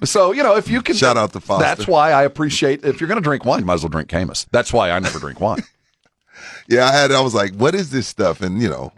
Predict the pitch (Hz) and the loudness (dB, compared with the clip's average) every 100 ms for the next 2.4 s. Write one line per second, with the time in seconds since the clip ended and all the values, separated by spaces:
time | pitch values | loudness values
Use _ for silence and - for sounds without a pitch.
0 | _ _ _ _ _ 113 117 175 269 131 | _ _ _ _ _ 2 2 2 0 2
1 | 202 117 147 180 110 87 120 95 - - | 0 2 0 0 0 0 -2 -2 -4 4
2 | 170 208 254 - | 6 6 4 -2